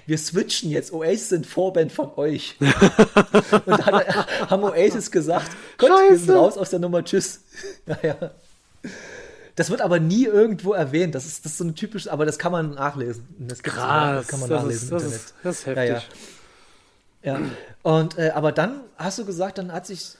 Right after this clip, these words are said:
Speaker 1: in Japan und so verkauft?
Speaker 2: Ja,
Speaker 1: Und wie
Speaker 2: tatsächlich.
Speaker 1: hieß die Platte eigentlich? Hast du, hast, hast
Speaker 2: Äh,
Speaker 1: du nie erwähnt?
Speaker 2: das komme ich jetzt zu, deswegen, weswegen ich auf die U S A zu sprechen komme, denn <clears throat>
Speaker 1: Ja.
Speaker 2: das Englisch war
Speaker 1: Ja.
Speaker 2: kein gutes, also zumindest nicht gut genug.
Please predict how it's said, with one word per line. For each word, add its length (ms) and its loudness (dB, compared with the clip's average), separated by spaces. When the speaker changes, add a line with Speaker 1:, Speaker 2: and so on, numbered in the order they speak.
Speaker 1:
in 160 -6
Japan 400 0
und 160 -12
so 160 -6
verkauft? 640 -6
Speaker 2:
Ja, 200 4
Speaker 1:
Und 40 6
wie 60 -2
Speaker 2:
tatsächlich. 260 2
Speaker 1:
hieß 100 -6
die 60 -10
Platte 240 -4
eigentlich? 200 -4
Hast 140 -10
du, 180 -8
hast, 160 -10
hast 200 -10
Speaker 2:
Äh, 360 6
Speaker 1:
du 60 8
nie 60 0
erwähnt? 340 -4
Speaker 2:
das 420 -2
komme 200 4
ich 80 2
jetzt 180 0
zu, 140 -2
deswegen, 400 0
weswegen 240 0
ich 80 0
auf 80 -4
die 80 -4
U 80 2
S 100 -2
A 140 -2
zu 100 -2
sprechen 320 0
komme, 240 0
denn 380 0
<clears throat> 560 8
Speaker 1:
Ja. 180 -16
Speaker 2:
das 240 0
Englisch 320 2
war 100 4
Speaker 1:
Ja. 60 -6
Speaker 2:
kein 120 4
gutes, 600 4
also 180 -2
zumindest 300 0
nicht 180 -2
gut 180 -2
genug. 340 4